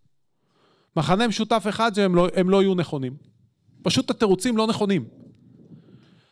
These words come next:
אבל המכנה המשותף השני זה שמאחורי התירוץ עומד, עומד, עומדת סיבה שלא קשורה בנו. היא קשורה למשהו אחר.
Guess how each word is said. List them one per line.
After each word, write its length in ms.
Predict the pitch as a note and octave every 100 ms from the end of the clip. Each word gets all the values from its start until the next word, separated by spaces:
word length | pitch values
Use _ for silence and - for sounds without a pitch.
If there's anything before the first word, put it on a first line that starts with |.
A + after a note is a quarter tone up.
| _
אבל 120 | D3+ D#3
המכנה 420 | E3 F#3 A3 C4+
המשותף 440 | A#3 - G#3 A#3 A#3
השני 560 | - G#3+ C4+ C4+ C4 - - _ _ _ - - - -
זה 180 | D3+
שמאחורי 800 | F#3+ F#3+ F3+ F3+ D#3 - E3 G3
התירוץ 880 | C#4+ C#4 - G3+ G3 C#4 D#4 - - _ _ _ _ _ _ _ _
עומד, 380 | E3+ E3+ A3+ B3+ C4 C4
עומד, 340 | - F#3 B3+ A#3 - -
עומדת 340 | E3+ F#3 B3+ C4+
סיבה 540 | - G3 D#3 F#3 A#3+ E4+ - _ _ _ _
שלא 260 | - F#3+
קשורה 340 | A3+ A#3 F#3 D#3
בנו. 320 | B2+ A#2 G#2 _ _ _ _ E3
היא 80 |
קשורה 440 | - - A#3 B3 D4+
למשהו 460 | C#4+ C#4+ - D4
אחר. 440 | A3+ - A3+ D#3